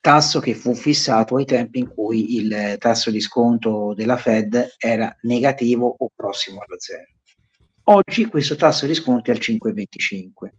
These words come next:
circa, e la se-, e la Fed, malgrado non ci siano più grosse pressioni inflazionistiche, ancora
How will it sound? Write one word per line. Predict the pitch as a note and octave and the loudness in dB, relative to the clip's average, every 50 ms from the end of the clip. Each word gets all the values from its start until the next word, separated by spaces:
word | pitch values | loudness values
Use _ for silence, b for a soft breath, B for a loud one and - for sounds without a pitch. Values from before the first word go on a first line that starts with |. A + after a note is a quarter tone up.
| _ _ | _ _
circa, | _ - G#2+ G#2 G2+ G2+ - - - G#2 - _ _ _ _ _ b b b b b b b b b | _ -8 -6 -6 -6 -8 -12 -12 -12 -12 -12 _ _ _ _ _ b b b b b b b b b
e | - B2+ | -4 0
la | C3+ D3 | 2 2
se-, | D3 - - C3 C3+ | 2 2 0 0 0
e | - C3+ B2+ | 0 2 2
la | C#3 D#3 | 4 2
Fed, | D3+ - C3+ B2+ B2+ A#2+ - - | 4 4 2 2 2 2 0 0
malgrado | C3+ A#2+ A2+ A2+ G#2+ G#2+ A2 G#2 - A#2+ C3 C3+ B2 A#2 A2 G#2+ G#2+ G#2+ | 0 0 0 -2 -2 -2 -2 -2 0 2 4 4 4 4 2 -2 -4 -6
non | G2+ G#2 G#2 G#2 | -6 -8 -8 -8
ci | - G#2+ | -8 -6
siano | G2+ - B2+ B2+ B2+ B2 | -4 -2 0 0 0 0
più | - - B2 A#2+ | -2 -4 -4 -4
grosse | - - G#2+ A#2+ B2 B2 - - A2+ | -4 -2 0 0 2 2 0 -4 -4
pressioni | - A2 G#2+ A2 - - B2+ B2+ B2+ A#2+ A#2 A2+ G2 | -4 -6 -6 -4 -2 0 2 4 4 4 2 2 0
inflazionistiche, | G2 - - A2+ A2+ - - D3 C3 A2+ A2 A2 - A2+ - B2 | -2 -4 -6 -6 -4 -4 -2 0 0 0 -2 -4 -8 -6 -2 -2
ancora | B2 C#3+ D#3+ D#3 D#3+ - B2 A#2 A2 A2 A2 A#2+ A2 A2 | 0 0 -2 -4 -4 -2 0 2 2 2 2 0 -4 -4